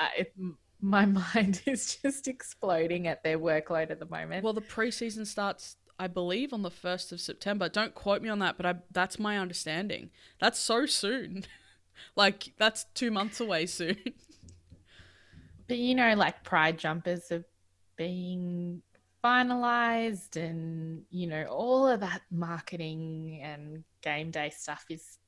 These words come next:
Speaker 1: happening now. I, I just, uh,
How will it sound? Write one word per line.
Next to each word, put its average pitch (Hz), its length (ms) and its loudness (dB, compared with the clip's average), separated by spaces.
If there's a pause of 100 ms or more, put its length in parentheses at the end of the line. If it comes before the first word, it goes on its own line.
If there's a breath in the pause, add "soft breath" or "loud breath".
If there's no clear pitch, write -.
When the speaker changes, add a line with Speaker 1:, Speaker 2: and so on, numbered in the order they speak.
(320)
Speaker 1:
happening 196 560 2
now. 170 640 0 (1600 loud breath)
I, 202 640 4 (260 loud breath)
I 190 160 6
just, 202 520 0
uh, 156 40 0